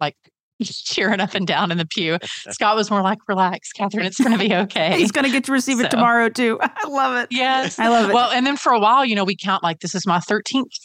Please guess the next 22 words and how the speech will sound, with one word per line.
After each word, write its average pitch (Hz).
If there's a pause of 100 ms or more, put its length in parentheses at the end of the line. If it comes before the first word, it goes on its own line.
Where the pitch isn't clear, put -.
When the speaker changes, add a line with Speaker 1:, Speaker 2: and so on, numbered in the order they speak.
Speaker 1:
you 165
know, 139
first 151
communion. 139
This 165
is 180
my 190
Speaker 3:
<laughs> -
Speaker 1:
sixteenth. -
So 196 (320)
for 220
a 190
while 202
they 170
count, 165
which, 170
um, 160
which 170
I 160
really 160
love. 147
Speaker 3:
Yeah. 214